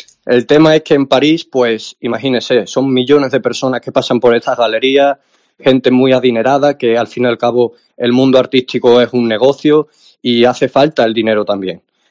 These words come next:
Entonces, aquí en París es una oportunidad que,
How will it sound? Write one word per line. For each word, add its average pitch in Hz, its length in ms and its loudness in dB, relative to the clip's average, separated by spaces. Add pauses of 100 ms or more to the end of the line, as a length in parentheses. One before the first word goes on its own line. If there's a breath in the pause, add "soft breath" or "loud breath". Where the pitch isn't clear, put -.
Entonces, 123 460 0
aquí 120 220 2
en 139 100 2
París 139 480 0 (300)
es 127 220 2
una 135 160 4
oportunidad 127 760 0 (380)
que, 117 560 2